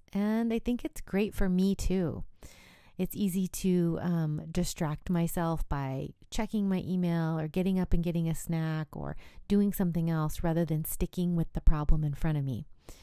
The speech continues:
And this is something we can model for our kids and something we can teach our children too.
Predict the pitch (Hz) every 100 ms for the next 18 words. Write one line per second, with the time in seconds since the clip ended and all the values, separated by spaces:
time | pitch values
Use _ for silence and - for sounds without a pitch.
0 | - - - - 190 196 - 220 196 180
1 | 185 170 165 156 151 139 156 185 214 -
2 | 220 208 208 - 214 233 - - 147 170
3 | 151 170 160 156 - 165 175 185 - 233
4 | 285 - 131 117 - 147 247 180 156